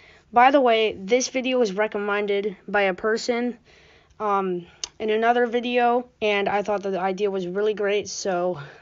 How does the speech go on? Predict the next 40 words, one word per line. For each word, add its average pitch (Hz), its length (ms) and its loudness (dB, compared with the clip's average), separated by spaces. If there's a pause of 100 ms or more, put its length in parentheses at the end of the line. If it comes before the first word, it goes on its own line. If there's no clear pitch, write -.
(300)
let's 196 200 -8
get 196 160 -2
on 175 140 -4
to 170 160 -14
it. - 140 -16 (520)
Welcome. 202 500 2 (400)
I'm 220 120 0
going 240 220 2
to 247 80 0
be 247 140 2
explaining 202 520 0
the 180 120 0
docks 196 400 0
and 202 100 -2
facilities 196 720 -2
for 180 240 -4
Bay 185 220 0
Shipbuilding 180 640 -4
from 175 220 -4
Sturgeon 190 380 -4
Bay, 170 160 -2
Wisconsin. 156 640 -10 (380)
We're 190 80 0
actually 202 320 0
just 175 220 -6
listing 160 380 -10
them. 156 240 -18 (340)
Here 202 240 0
we 180 120 0
go. 156 200 -8 (1120)
The 214 120 0
facilities 285 640 4
for 208 160 2
Bay 202 240 2
Shipbuilding 185 640 -2
include 185 600 -2
a 196 100 -4
sixty-three 220 760 0
acre 202 320 0
facility, 185 760 -4